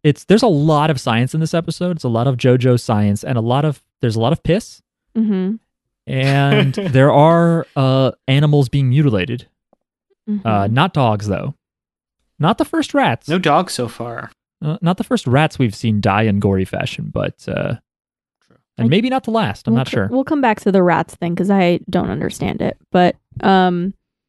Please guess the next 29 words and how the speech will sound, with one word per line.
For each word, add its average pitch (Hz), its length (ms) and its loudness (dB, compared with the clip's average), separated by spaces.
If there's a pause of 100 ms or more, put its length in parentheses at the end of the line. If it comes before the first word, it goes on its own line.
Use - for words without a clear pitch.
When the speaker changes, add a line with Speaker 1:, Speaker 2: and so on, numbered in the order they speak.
(280)
Speaker 2:
anyway, 247 380 4
so 220 120 0
yeah, 202 140 4
the 196 120 0
blood 214 300 2
starts 226 300 0
getting 202 220 0
sucked 185 340 -2
out. 165 400 0 (600)
Um, 175 600 0
and 190 340 2
they 208 100 4
start 226 180 0
talking 220 140 2
about, 208 180 2
like, 196 220 -2 (320)
pressure, 185 840 2
like, 175 220 -2 (180)
how 233 100 2
there's 220 180 6
no 226 80 4
gravity 196 440 2
in 190 120 4
there, 180 320 4
but 180 140 -2
there's 180 140 0
gravity 175 380 0
outside, 170 520 0
and 185 240 0